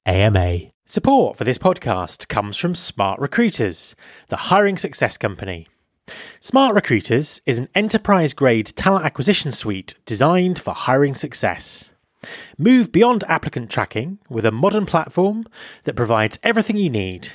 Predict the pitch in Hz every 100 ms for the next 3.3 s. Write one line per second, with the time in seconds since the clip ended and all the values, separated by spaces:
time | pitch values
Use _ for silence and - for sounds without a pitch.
0 | _ - 101 98 - 202 - - - -
1 | - - 202 113 - - - 175 135 101
2 | 92 107 143 - 202 - 92 - - 202
3 | 110 -